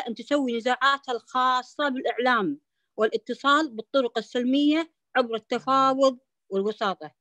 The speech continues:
والتحكيم دون اللجوء إلى العدوان العسكري. يعني إذا بقول عدوان عسكري أوكي، لكن إحنا عندنا الآن قوة ناعمة،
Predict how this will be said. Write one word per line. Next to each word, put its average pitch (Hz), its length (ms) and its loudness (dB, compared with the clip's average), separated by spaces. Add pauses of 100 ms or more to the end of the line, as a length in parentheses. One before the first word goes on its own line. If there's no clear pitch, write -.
(560)
والتحكيم 240 560 0
دون 254 160 0
اللجوء 240 420 2
إلى 233 60 12
العدوان 240 460 4
العسكري. 196 560 -4 (880)
يعني 277 300 0
إذا 247 180 6
بقول 240 300 2
عدوان 240 240 4
عسكري 269 340 -2
أوكي، 220 320 -2
لكن 247 200 0
إحنا 262 300 -2
عندنا 240 180 2
الآن 240 340 -2
قوة 254 260 6
ناعمة، 160 400 0